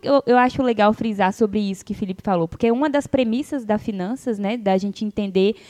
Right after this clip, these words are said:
a diferença principal do dinheiro em termos, em valores financeiros e em valores econômicos, em valores contábeis,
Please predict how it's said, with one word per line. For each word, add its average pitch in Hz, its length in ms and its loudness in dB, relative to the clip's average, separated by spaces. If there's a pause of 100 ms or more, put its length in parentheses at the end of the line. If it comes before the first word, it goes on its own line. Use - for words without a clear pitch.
(180)
a 202 120 0
diferença 220 500 2
principal 247 540 2
do 220 200 2
dinheiro 233 560 4
em 294 120 2
termos, 247 520 0
em 220 280 -2
valores 220 420 2
financeiros 214 640 -2
e 220 40 -6
em 196 120 -4
valores 196 560 0
econômicos, 208 720 -2
em 190 60 -6
valores 185 360 -4
contábeis, 196 640 -6